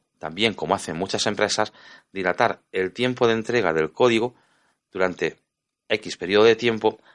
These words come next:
hasta que el usuario se aburre, ya que éste ha cumplido con su parte de contrato.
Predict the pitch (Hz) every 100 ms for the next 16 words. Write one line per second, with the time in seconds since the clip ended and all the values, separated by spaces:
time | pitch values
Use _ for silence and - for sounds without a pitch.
0 | _ 113 - 120 117 110 113 101 104 -
1 | _ _ - - 92 104 123 87 - -
2 | _ _ - - - 139 - 98 98 _
3 | _ _ 123 135 117 120 131 139 104 -
4 | 87 92 - 90 87 78 80 127 123